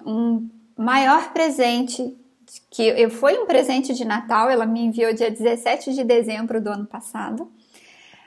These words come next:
Mas pra mim foi o principal presente, assim, que eu já recebi na vida.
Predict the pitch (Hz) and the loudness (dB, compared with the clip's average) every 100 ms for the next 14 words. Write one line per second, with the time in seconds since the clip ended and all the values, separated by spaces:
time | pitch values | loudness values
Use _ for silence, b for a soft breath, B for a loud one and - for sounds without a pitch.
0 | b - 233 247 254 - 294 330 294 269 | b -4 0 2 0 0 0 2 0 2
1 | 269 294 - - 240 240 247 254 254 - | 0 -2 -8 -2 0 2 2 0 -6 -12
2 | _ 240 240 240 240 - _ _ - 302 | _ -6 -4 -4 -8 -20 _ _ -4 -4
3 | - 392 403 403 381 330 302 339 330 247 | 0 0 2 2 0 2 0 0 -2 -4
4 | 247 247 254 254 233 240 - 247 254 269 | -4 -8 -6 -4 -6 -10 -10 0 0 0
5 | 262 262 262 262 294 277 269 277 - 202 | -4 -4 -4 -2 0 0 -2 -4 -4 -8